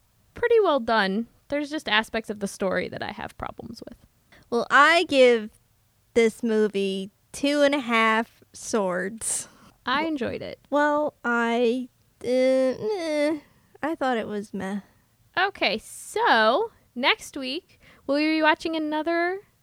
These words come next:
Speaker 1: decently long movie. Are you ready?
Speaker 2: Is it about a bridge?
Speaker 1: No, it's not about a bridge.
Speaker 2: Oh.
Speaker 1: We're watching nineteen ninety-six's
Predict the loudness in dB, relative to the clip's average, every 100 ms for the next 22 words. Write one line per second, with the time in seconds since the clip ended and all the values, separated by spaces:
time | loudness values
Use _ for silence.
0 | _ _ _ -14 -12 -10 -8 -6 -4 -4
1 | -4 -4 -2 -2 -4 -6 _ _ _ _
2 | -10 -6 -4 -4 -6 -8 _ _ _ _
3 | 0 2 4 4 6 6 6 4 2 4
4 | 4 2 0 -4 -6 -8 _ _ -4 0
5 | 0 -2 -4 -4 -2 -4 -6 -6 -8 -8
6 | -8 -8 -8 -8 -10 -10 -14 -18 _ 4
7 | 6 6 4 -2 -2 -4 -4 -6 -4 -4
8 | -2 -4 -4 -4 -4 -2 -2 -2